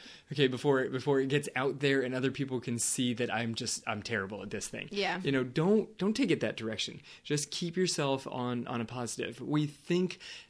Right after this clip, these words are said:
Speaker 1: down the road, think too big, and it's like, "Well, I,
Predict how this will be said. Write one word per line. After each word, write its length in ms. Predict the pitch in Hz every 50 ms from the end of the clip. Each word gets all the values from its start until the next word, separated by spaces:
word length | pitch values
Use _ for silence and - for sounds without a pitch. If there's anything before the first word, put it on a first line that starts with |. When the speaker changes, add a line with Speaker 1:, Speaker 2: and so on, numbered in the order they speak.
| _ 143 139 123
Speaker 1:
down 320 | 147 135 139 151 160 151
the 80 | 143 131
road, 360 | 135 147 147 147 135 127 120
think 340 | - - 151 147 143 - -
too 200 | - - 160 139
big, 340 | 123 143 165 170 156 131 127
and 100 | 120 120
it's 120 | 113 -
like, 120 | 139 120 -
"Well, 220 | 135 131 127 117 - 113
I, 140 | 110 117